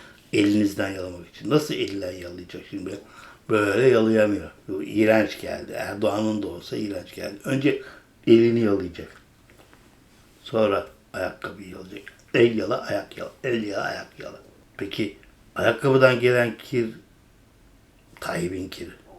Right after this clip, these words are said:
Bir şey olmaz. Bu milletvekili seçilecek mi önümüzdeki dönem? Göreceğiz. Ya da aday yapılacak mı? Onu da göreceğiz ama, e, el ak-, e, el ayak öpmeden ayakkabı yalamaya geldi iş. Ve hep söylüyorum işte,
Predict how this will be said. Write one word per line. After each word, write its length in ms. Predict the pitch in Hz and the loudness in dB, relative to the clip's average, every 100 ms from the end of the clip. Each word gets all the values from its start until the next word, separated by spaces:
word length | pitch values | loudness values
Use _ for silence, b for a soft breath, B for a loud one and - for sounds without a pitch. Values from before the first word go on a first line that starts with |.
| - - | -20 -20
Bir 40 | |
şey 240 | - - 87 | -14 -12 -10
olmaz. 320 | 82 - - - - _ - | -12 -14 -18 -20 -20 _ 4
Bu 260 | 139 156 120 | 4 4 0
milletvekili 640 | 107 123 120 120 123 120 | -2 0 -2 -4 -4 -4
seçilecek 640 | - 120 - 127 131 123 110 | -2 -2 -2 -4 -4 -4 -4
mi 60 | |
önümüzdeki 460 | 104 101 95 107 87 110 | -2 -2 -4 -10 -10 -4
dönem? 320 | 120 156 127 | 2 2 2
Göreceğiz. 580 | 107 104 101 95 - - B 104 - | 0 -2 -4 -6 -8 -14 B -8 -2
Ya 120 | 101 | 2
da 140 | 123 | 2
aday 320 | - 101 110 110 | 4 10 12 12
yapılacak 640 | 104 - 107 104 117 - | 10 6 0 4 2 4
mı? 200 | 143 170 - - | 2 2 0 2
Onu 260 | 110 104 | 2 4
da 100 | 98 | 0
göreceğiz 420 | 90 92 90 87 95 | -2 -6 -10 -12 -12
ama, 180 | 95 92 B B B B B B B - | -14 -14 B B B B B B B -8
e, 60 | 95 95 95 110 - | -4 -2 -2 -4 -6
el 180 | - 104 | 0 2
ak-, 200 | 104 - - | 2 -2 -4
e, 40 | 120 | 2
el 400 | 104 - 101 104 | 4 4 4 6
ayak 320 | 107 120 - | 6 4 0
öpmeden 760 | 107 104 - 104 98 120 160 147 - - - | -4 -4 -4 -6 0 2 2 -2 -12 -12 0
ayakkabı 520 | 117 139 - 110 110 | 2 2 0 -2 0
yalamaya 500 | 104 98 101 104 101 | 2 2 2 0 0
geldi 400 | 98 90 85 - - | -4 -8 -8 -14 -20
iş. 320 | - - - _ _ - | -18 -20 -20 _ _ -10
Ve 100 | 90 | 0
hep 140 | 127 - | 0 2
söylüyorum 460 | 160 160 175 147 | 2 4 6 4
işte, 240 | 107 - | 0 -6